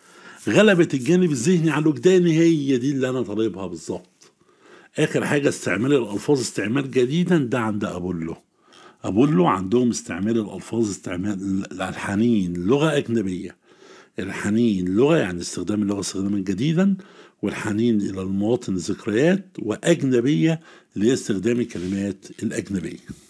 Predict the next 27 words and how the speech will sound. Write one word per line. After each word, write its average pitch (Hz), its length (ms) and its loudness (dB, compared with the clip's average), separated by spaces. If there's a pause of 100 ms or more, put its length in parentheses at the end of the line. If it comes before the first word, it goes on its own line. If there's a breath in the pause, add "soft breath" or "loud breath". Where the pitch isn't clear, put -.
(1600 loud breath)
السؤال 160 260 4
الخامس 139 480 0
أدب، 175 340 0 (400)
وده 104 360 0
آخر 113 200 -2
سؤال 104 480 0
في - 100 -12
الأدب 95 340 -2
اللي 87 140 -2
جه 110 100 2
في 113 120 -4
امتحان 101 440 -2
ألفين 95 260 -4
واحد 104 300 0
وعشرين 95 520 -2 (540 loud breath)
أدبي. 147 420 2 (760 loud breath)
لكي، 101 560 2 (200)
بيكلم 120 520 -2
حبيبته، 113 540 -2 (280)
واحد 110 240 -2
اسمه 101 280 -2
إلياس 104 460 2
أبو 92 180 -6
شبكة 139 580 0 (140)
بيكلم 110 420 -2
حبيبته 101 420 -6
بيقول: 131 440 2